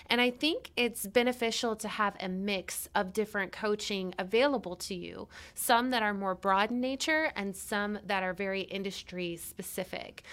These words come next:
um, just to help you grow and continuing to reach that next level. Um, so the first,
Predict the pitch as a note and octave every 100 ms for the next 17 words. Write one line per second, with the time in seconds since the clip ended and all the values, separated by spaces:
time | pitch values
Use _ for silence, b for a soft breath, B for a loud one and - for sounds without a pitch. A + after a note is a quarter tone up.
0 | B B - G#3 G#3+ F#4 F4+ F4 C4+ C#4
1 | C4 G#3+ G#3+ G#3+ G#3+ G#3+ G#3 - F#3+ F#3
2 | F3+ - F3+ - - A#3+ - A#3+ A#3+ A3+
3 | A3 G#3+ - G#3+ G#3 F#3+ G3+ G3 - F3+
4 | F#3+ F#3+ F#3 - - - - F3 E3 -
5 | - - B B B B G3+ G3 F#3 B3
6 | B3 - E4 F#4 F4 - -